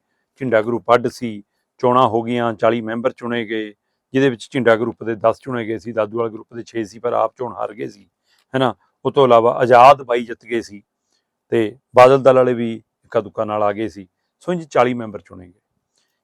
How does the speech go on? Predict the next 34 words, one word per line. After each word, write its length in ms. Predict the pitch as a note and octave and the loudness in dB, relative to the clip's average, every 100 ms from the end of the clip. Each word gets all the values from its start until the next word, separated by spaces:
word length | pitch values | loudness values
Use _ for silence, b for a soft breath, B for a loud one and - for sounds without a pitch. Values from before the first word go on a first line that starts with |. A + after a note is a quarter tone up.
| _ | _
ਫਿਰ 120 | E3+ | -6
ਪ੍ਰਕਿਰਿਆ 480 | C#3+ D3 - D#3+ E3 | -6 -10 -4 0 2
ਸੀ 180 | D#3 F#3+ | 0 -6
ਨਾਮਜ਼ਦ 460 | E3 B2 G#2+ G#2+ G#2 | -4 -2 -4 -8 -8
ਮੈਂਬਰਾਂ 360 | G2 F2+ G2 | -20 -20 -20
ਦੀ। 100 | F#2+ _ _ _ _ _ | _ _ _ _ _ _
ਹੁਣ 100 | B2+ | -8
ਜਿਹੜਾ, 280 | B2 F3 F#3+ - _ _ _ _ _ _ _ _ _ _ _ | 0 6 6 4 _ _ _ _ _ _ _ _ _ _ _
ਵੈਸੇ 240 | G#2 - | -8 -8
ਤਾਂ 260 | G#2 C3 C3 _ A#2+ | 4 4 4 _ 2
ਆਜ਼ਾਦ 320 | A2 G#2 A2 | 6 6 6
ਵਾਲਿਆਂ 260 | B2 B2+ | 4 2
ਨੇ 100 | C3 | -2
ਮਿਲ 220 | B2+ A#2 A#2 | -4 -4 -2
ਕੇ 160 | C3+ | -2
ਵੀ 100 | C3 | -2
ਆਪਣਾ 200 | C3 B2+ | -4 -4
ਇੱਕ 140 | A2 A2 | -10 -10
ਗਰੁੱਪ 220 | A#2 G#2 | -12 -12
ਬਣਾ 260 | G#2+ A2 | -6 -4
ਲਿਆ 180 | G#2+ A2 | 0 -2
ਸੀ, 200 | - G2 _ _ _ _ _ _ _ _ _ | -4 -16 _ _ _ _ _ _ _ _ _
ਪਰ 100 | C3+ | 0
ਉਹ 140 | C#3+ B2 | 0 0
ਗਰੁੱਪ 280 | C3 - | -6 -6
ਸਿਰੇ 280 | C#3 C3 B2+ | -2 0 0
ਨਹੀਂ 120 | C3+ | -2
ਚੜਿਆ, 220 | A#2 C3+ E3 | -6 -2 -2
ਉਹ 40 | |
ਖਿੰਡ 220 | - B2 | -2 -8
ਪੁੰਡ 220 | - G#2 | -8 -16
ਗਿਆ। 160 | F2 F2+ _ _ _ _ _ _ _ _ | -18 -20 _ _ _ _ _ _ _ _
ਤੇ 140 | C#3 | 4
ਇੱਧਰ 260 | D#3+ E3 | 4 4